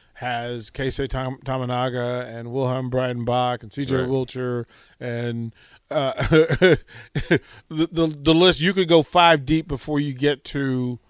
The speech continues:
Speaker 1: Trevor Lakes, who,
Speaker 2: Right.
Speaker 1: who, who gave them minutes last year. Like, you can go deep
Speaker 2: Right.
Speaker 1: before you, Eduardo Andre may be, you know, the second team big or maybe the third team big.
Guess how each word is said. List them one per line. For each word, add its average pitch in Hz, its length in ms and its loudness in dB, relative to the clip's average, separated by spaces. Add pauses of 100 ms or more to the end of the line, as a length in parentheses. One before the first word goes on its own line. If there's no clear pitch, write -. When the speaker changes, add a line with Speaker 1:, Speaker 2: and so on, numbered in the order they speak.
(580)
Speaker 1:
Trevor 147 280 4
Lakes, 143 400 4
who, 131 280 -2
Speaker 2:
Right. 98 180 0
Speaker 1:
who, 135 60 -4
who 131 140 -2
gave 135 260 2
them 131 180 -4
minutes 131 340 -4
last 139 480 0
year. 123 200 -14 (420)
Like, 120 140 -4
you 156 100 4
can 147 100 0
go 139 160 8
deep 139 340 4
Speaker 2:
Right. 98 120 -2
Speaker 1:
before 139 240 -4
you, 139 200 -10
Eduardo 135 380 0
Andre 147 360 0
may 135 180 -4
be, 131 500 -6 (640)
you 139 80 -8
know, 123 180 -10 (160)
the 147 380 -18
second 139 580 -6
team 139 340 -2
big 143 360 2
or 117 180 -2
maybe 127 260 -4
the 127 100 -4
third 131 320 -4
team 143 260 -2
big. 143 400 -2